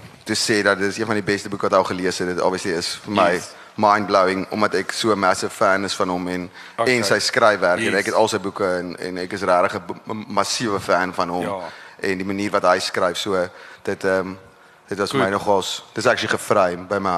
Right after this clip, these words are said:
Speaker 1: huis. Want dit is my so cool gewees.
Speaker 2: Okay.
Speaker 1: Ja.
Speaker 2: Waar bly jy in Tamboerskloof?
Speaker 1: Ja.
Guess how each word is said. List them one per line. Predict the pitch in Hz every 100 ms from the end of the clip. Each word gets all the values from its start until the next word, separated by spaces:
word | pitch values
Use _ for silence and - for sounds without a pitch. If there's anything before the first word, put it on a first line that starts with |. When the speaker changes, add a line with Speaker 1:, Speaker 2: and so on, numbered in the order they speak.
| 85
Speaker 1:
huis. | 85 - - - - _ -
Want | 95 87
dit | 90
is | 92 92
my | 85
so | 98
cool | - 92
gewees. | 82 90 85 - - 151
Speaker 2:
Okay. | 202 147 139 156 -
Speaker 1:
Ja. | 98 85 85 - -
Speaker 2:
Waar | 110 123
bly | 139 139
jy | 143
in | 135
Tamboerskloof? | 131 123 160 - 107 90 - -
Speaker 1:
Ja. | 101 87